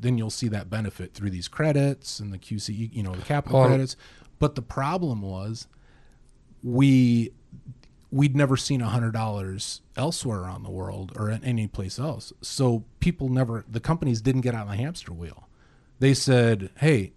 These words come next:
Speaker 1: interesting tax system, really aggressive, really progressive, punishes us. We're gonna go take our dollars and go to North Dakota 'cause we heard that shale play down there might be something." Or we're gonna go to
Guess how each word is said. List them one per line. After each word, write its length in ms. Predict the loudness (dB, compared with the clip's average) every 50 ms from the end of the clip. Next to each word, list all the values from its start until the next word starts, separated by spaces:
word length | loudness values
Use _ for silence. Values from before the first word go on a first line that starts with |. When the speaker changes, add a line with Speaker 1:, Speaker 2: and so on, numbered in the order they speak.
| _ -2
Speaker 1:
interesting 680 | -2 0 0 -2 -4 -2 0 2 2 2 2 0 -2
tax 360 | -2 0 0 0 0 -2 -4
system, 580 | -6 -6 -6 -6 -4 -2 -2 0 0 0 -2 0
really 280 | 0 2 2 4 2 2
aggressive, 760 | 0 0 0 0 0 -2 -2 0 0 0 0 0 -2 -4 -2
really 240 | 0 0 0 0 0
progressive, 760 | -2 -4 -2 0 0 0 0 -2 -2 0 0 0 0 -2 -2
punishes 480 | 0 0 2 2 2 0 -2 -4 -4 -2
us. 280 | -2 -2 -4 -6 -8 -14 -20 -20 -20 -20 -20 _ -20 _ -2
We're 100 | 0 2
gonna 140 | 2 2
go 80 | 2 2
take 220 | 2 2 0 0 0
our 80 | -2
dollars 380 | -2 -2 -2 0 0 0 0 0
and 80 | 0 0
go 80 | 0
to 80 | 0 -2
North 180 | -2 -4 -4 -6
Dakota 340 | -4 -4 -2 0 0 -2 -4
'cause 200 | -4 -6 -6 -4
we 120 | -4 -2
heard 160 | -2 -2 -2 -2
that 180 | -6 -8 -8
shale 280 | -6 -4 -4 -4 -4 -4
play 180 | -4 -6 -4
down 200 | -4 -6 -6 -6
there 120 | -6 -6 -6
might 200 | -8 -8 -10 -10
be 100 | -10 -10
something." 440 | -10 -10 -12 -12 -14 -18 -20 -20 -20 -20 _ _ _ _ _ _ _ -20 _ _ _ _ _ _ -4
Or 100 | -2 0 0
we're 80 | 0
gonna 180 | 0 0 0 0
go 120 | -2 -2
to 120 | -2 -4